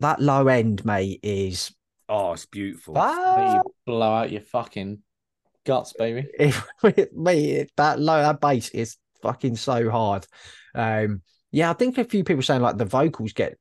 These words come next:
Speaker 1: lost in the mix again and again, but if they do, it's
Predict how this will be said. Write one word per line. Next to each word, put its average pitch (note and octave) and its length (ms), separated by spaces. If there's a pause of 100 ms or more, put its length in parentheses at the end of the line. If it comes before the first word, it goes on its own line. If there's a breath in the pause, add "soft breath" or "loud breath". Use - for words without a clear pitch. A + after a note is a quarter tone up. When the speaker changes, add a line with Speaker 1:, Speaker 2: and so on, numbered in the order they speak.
(120)
Speaker 1:
lost A#2+ 420
in A2+ 100
the G#2 80
mix C3 400
again A2 240
and G2+ 180
again, F#2+ 280
but F#2 220
if D3+ 140
they D3 180
do, B2 400
it's B2+ 200